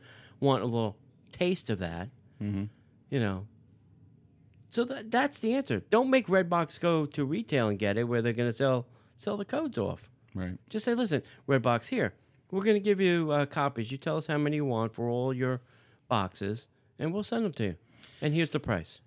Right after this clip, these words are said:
Speaker 2: I'm wondering, though, if, if this is a company-wide thing or if this is one of those things where you buy the, you buy the, you buy into the franchise of Redbox and you
Speaker 1: I
Speaker 2: fill
Speaker 1: think
Speaker 2: the
Speaker 1: you can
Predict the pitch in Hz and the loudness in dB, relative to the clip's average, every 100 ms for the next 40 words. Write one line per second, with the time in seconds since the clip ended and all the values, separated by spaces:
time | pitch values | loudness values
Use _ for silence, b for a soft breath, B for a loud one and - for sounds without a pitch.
0 | - 139 175 160 147 135 127 120 110 107 | 0 2 4 4 4 6 6 6 4 4
1 | 101 101 98 98 - - - - _ 101 | 4 2 2 -2 -4 -14 -20 -20 _ -8
2 | - 107 101 98 - 110 107 101 98 98 | 0 0 0 -6 -2 0 0 0 2 2
3 | 92 - 107 101 95 110 104 104 95 101 | 0 0 2 2 0 -2 -4 -4 -2 -2
4 | 98 95 - 98 98 - 101 95 90 92 | 0 -2 -2 -2 -2 -2 -2 0 -2 -4
5 | B B B B 101 95 98 95 101 98 | B B B B -2 2 6 8 6 4
6 | 90 - 104 101 101 101 98 - 101 98 | 0 -2 -4 2 4 6 4 0 -2 0
7 | 104 104 104 92 92 101 101 104 104 101 | 4 6 4 2 0 2 2 4 2 2
8 | 101 98 98 98 101 101 - - 104 175 | 0 0 0 2 2 0 -2 -2 2 4
9 | 190 202 208 - 196 | 4 6 4 6 6